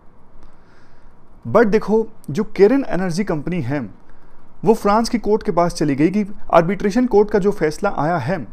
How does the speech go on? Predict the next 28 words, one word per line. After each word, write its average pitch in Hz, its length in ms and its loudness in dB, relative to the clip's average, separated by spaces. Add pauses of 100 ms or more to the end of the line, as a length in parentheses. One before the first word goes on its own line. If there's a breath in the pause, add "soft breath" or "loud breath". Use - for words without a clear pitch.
(200)
इसे 196 160 0
इम्प्लीमेंट 208 520 0
करवाया 151 300 2
जाए 151 320 0 (720 soft breath)
और 214 100 6
फ्रांस 208 460 0
में 220 200 0 (100)
इंडिया 214 440 2 (440)
की 208 60 2
जो 190 120 2
प्रॉपर्टीज 196 540 2
पड़ी 196 260 2
हैं, 113 280 -6 (540 soft breath)
जैसे 127 220 0
एम्बेसी - 400 2
की 170 100 -2
बिल्डिंग 139 320 0
है 147 180 -4
और 247 240 2
प्रॉपर्टीज 190 460 0
इंडिया 170 180 0
की 160 80 -2
पड़ी 143 220 -2
होंगी, 131 320 -4 (420 soft breath)
उनको 226 240 2
सीज 233 320 0
किया 185 220 4
जाए 165 300 0